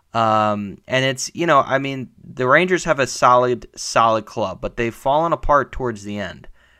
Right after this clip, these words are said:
I mean, you know, this was not an, a Rangers team that is exactly coming in, lighting the world on fire. I think the Rays have just, the Rays and postseason just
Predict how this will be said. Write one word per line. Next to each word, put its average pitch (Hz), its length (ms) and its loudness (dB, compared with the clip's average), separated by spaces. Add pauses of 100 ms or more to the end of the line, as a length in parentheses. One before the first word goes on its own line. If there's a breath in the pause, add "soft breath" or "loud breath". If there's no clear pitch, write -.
(160 soft breath)
I 113 140 -6
mean, 107 500 -8
you 117 160 -6
know, 104 160 -4
this 107 240 -10
was 110 180 -12
not 123 340 0
an, 107 400 -6 (460 soft breath)
a 107 100 -4
Rangers 113 560 -2
team 110 360 -8
that 101 140 -4
is 101 180 -10
exactly 104 500 -4
coming 104 320 -8
in, 101 240 -8
lighting 104 280 -6
the 95 60 -10
world 104 300 -6
on 92 160 -10
fire. 85 320 -16
I 104 60 -8
think 110 280 -12
the 98 100 -8
Rays 104 460 -6
have 92 140 -10
just, - 420 -16 (680 soft breath)
the 127 100 -8
Rays 143 500 -4
and 107 340 -8
postseason 95 800 -4
just - 280 -12